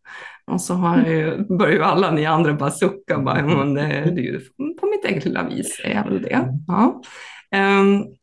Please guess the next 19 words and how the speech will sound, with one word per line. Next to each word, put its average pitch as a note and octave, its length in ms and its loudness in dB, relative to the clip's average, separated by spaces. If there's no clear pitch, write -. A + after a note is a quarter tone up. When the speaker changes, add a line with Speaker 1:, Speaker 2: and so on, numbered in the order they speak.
Speaker 1:
så G#3 520 0
eftersom A3+ 680 2
vi G#3+ 180 2
nu A3 140 2
konstaterar C4 540 -4
att A3 100 -2
den F#3+ 80 -4
här F#3+ 220 -2
guiden C#4 760 -2
förmodligen F#3+ 560 2
är - 40 -2
den - 160 0
som F3+ 300 0
var F#2 100 0
med C4+ 300 0
dig F2+ 140 -4
redan F#2 260 -4
som A3+ 200 0
barn, - 360 -6